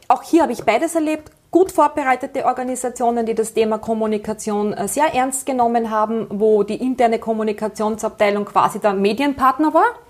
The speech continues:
ja, Kommunikationsarchitekturen gebaut hat, Kommunikationspläne gebaut hat, unterschiedlichste Formate entwickelt hat, ja. Äh, dementsprechend waren das auch die erfolgreichen Programme, die ich, äh, erlebt habe.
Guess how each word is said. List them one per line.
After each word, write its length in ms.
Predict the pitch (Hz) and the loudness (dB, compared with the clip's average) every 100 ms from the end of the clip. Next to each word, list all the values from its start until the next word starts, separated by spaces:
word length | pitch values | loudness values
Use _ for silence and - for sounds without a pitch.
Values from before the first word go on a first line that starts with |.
| _ | _
ja, 140 | 214 254 | 0 0
Kommunikationsarchitekturen 1400 | 247 233 233 233 233 220 226 214 214 214 226 - 240 240 | 0 -2 0 -2 -2 -2 0 0 0 -6 -10 -6 -4 -4
gebaut 400 | 226 202 190 208 | -2 2 2 0
hat, 120 | 226 | -6
Kommunikationspläne 1120 | 226 220 220 240 226 196 208 - 196 202 208 | -6 -6 -6 -8 -6 -4 -4 -4 -4 -2 -4
gebaut 480 | 208 - 175 175 190 | -6 -2 0 0 -2
hat, 140 | 208 - - - | -4 -6 -18 -4
unterschiedlichste 800 | 277 285 285 277 233 240 - 240 | -2 0 0 -2 -6 -10 -6 -4
Formate 640 | 240 233 214 180 - 247 | 0 0 2 0 0 -4
entwickelt 600 | - 226 214 214 - 208 214 | -4 -6 -8 -10 -10 -6 -2
hat, 240 | 202 208 | -2 0
ja. 200 | 202 220 - - - - | 2 2 -2 -18 -20 -4
Äh, 260 | 220 214 - - 226 | -2 -2 -4 -4 0
dementsprechend 640 | 233 247 - 233 233 247 | 0 -2 0 -2 0 0
waren 140 | 226 | 0
das 120 | 214 - | 0 0
auch 160 | - | -2
die 100 | - | 0
erfolgreichen 600 | 220 226 262 285 202 202 | 0 2 -2 -2 -4 -4
Programme, 400 | 196 190 180 196 | -8 -4 -2 -4
die 140 | 226 220 | -6 -8
ich, 240 | 214 - | -10 -4
äh, 100 | 233 | -2
erlebt 420 | - 226 233 - - | 0 0 -2 -2 -6
habe. 160 | 277 | -6